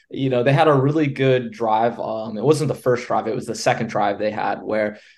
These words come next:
I don't think they targeted Johnny or Keon that entire drive. It was a ten play touchdown drive, and they were just peppering all those other guys, right? Your Ja'Kai Douglases, Jaheim Bells, Marquise and Douglas.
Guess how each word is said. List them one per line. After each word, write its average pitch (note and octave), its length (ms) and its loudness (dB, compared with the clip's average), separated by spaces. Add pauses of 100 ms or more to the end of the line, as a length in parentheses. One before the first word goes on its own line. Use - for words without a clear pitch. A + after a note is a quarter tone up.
I - 80 -4
don't C#3+ 160 2
think C#3 200 -2
they B2+ 120 0
targeted A#2 600 2
Johnny G#2+ 580 -6
or G#2+ 400 -4
Keon C3 760 -2
that G#2+ 180 -2
entire A2+ 440 0
drive. G#2+ 300 0
It A2 40 -2
was G#2 140 -6
a G2+ 80 -8
ten B2+ 300 -4
play A2+ 380 -4
touchdown A#2 540 -4
drive, B2 460 0 (260)
and A#2 220 0
they B2+ 60 6
were D#3+ 140 4
just B2 240 -4
peppering A#2+ 720 -4 (260)
all C#3 220 6
those A#2+ 240 4
other A#2+ 240 2
guys, G2+ 420 -8
right? A2 340 -2
Your A2 380 -6
Ja'Kai G#2+ 320 -4
Douglases, G2+ 500 -4
Jaheim A2 460 -8
Bells, G#2+ 320 -2
Marquise G2 400 -10
and G#2+ 160 -8
Douglas. A2 540 -4